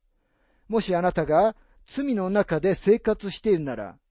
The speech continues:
やがてその裁きを受ける日がやってくるのです。ついでながら、私たちは善と悪とが相対的な用語であって、何であっても、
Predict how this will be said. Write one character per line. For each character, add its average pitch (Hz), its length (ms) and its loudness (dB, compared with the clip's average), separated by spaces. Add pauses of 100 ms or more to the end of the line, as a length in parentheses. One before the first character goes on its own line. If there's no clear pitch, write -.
(140)
や 185 160 4
が 220 140 0
て 214 100 0
そ 196 160 -8
の 190 140 -4
裁 254 180 -4 (140)
き - 180 -8
を 208 120 6
受 151 120 -4
け 214 160 4
る 196 80 -2
日 170 160 -8
が 180 240 -2
や 156 200 -2
っ 151 40 -8
て 220 260 -2
く - 140 -6
る 143 80 -6
の 123 80 -10
で - 160 -20
す。 - 180 -20 (2250)
つ 214 140 -4
い 202 40 -4
で 202 120 2
な 185 120 0
が 165 100 0
ら、 185 280 0 (160)
私 175 340 -2
た 180 100 -2
ち 170 120 -10
は 165 160 0
善 247 280 -6
と 185 240 0
悪 214 160 0
と 165 140 -8
が 165 160 2
相 233 320 -2
対 233 240 0
的 214 240 -6
な 190 160 0
用 170 320 0
語 208 140 0
で 190 120 2
あ 165 40 2
っ - 40 -6
て、 175 380 -4 (340)
何 240 280 -2
で 196 100 2
あ 185 60 6
っ 180 40 -2
て 151 200 -6
も、 117 300 -12